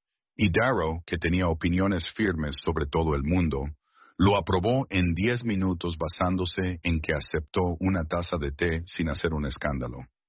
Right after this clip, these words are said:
Vera se reunió con él en el jardín de hierbas. Leah observó desde la ventana superior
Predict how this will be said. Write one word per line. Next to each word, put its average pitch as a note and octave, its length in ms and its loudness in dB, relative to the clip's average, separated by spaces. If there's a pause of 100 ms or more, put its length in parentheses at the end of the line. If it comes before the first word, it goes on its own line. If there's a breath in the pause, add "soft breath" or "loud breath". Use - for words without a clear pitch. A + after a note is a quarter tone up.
(400)
Vera G#2+ 300 4
se B2 160 0
reunió F#2+ 380 2
con F2 200 -2
él F#2 160 2
en E2 100 0
el D2+ 120 -2
jardín D#2 400 0
de E2 100 0
hierbas. D2+ 600 -4 (420 soft breath)
Leah C3 420 4
observó F2+ 560 0
desde D#2+ 320 2
la D#2 140 2
ventana D#2 440 0
superior E2 640 0